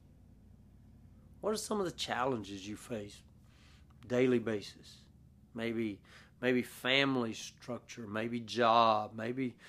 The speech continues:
maybe societally, culturally. What are the kind of things that you give <laughs> the opportunity for defeat in? Because guess what? You are more than a conqueror.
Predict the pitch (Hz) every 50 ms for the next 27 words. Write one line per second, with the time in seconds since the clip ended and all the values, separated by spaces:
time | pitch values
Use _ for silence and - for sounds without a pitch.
0 | - - - - - 147 131 139 139 151 147 131 120 - - - - 143 151 147
1 | 139 135 131 120 - - - - - 123 - - - - 117 123 131 135 135 123
2 | 107 107 104 101 104 113 123 - - _ _ _ _ _ _ _ _ _ _ _
3 | - - - - 127 135 131 127 - - 110 104 98 98 98 104 110 107 110 135
4 | 175 214 254 285 262 302 - - 208 214 208 180 - - - 147 147 143 135 110
5 | 113 117 131 127 139 139 123 117 131 160 185 202 180 147 120 107 104 - 131 160
6 | 196 175 131 110 110 104 90 - - - _ _ _ _ _ _ _ _ _ _
7 | _ _ _ - 165 - - _ _ - - - - - - _ _ _ 135 151
8 | 123 127 131 131 - - 156 165 170 170 170 156 - - - 165 170 156 135 117
9 | 117 120 113 - - 120 113 107 123 - - - - 170 196 202 202 - _ 123
10 | 107 101 98 - - _ _ _ _ _ _ _ _ _ _ _ _ _ _ _
11 | _ _ _ - - 147 131 165 202 190 - 254 262 226 151 - - _ _ _
12 | _ _ _ _ _ _ _ _ _ _ _ - 143 165 220 247 240 220 202 202
13 | 202 208 214 196 208 202 185 156 - 196 220 254 247 - 190 175 165 143 -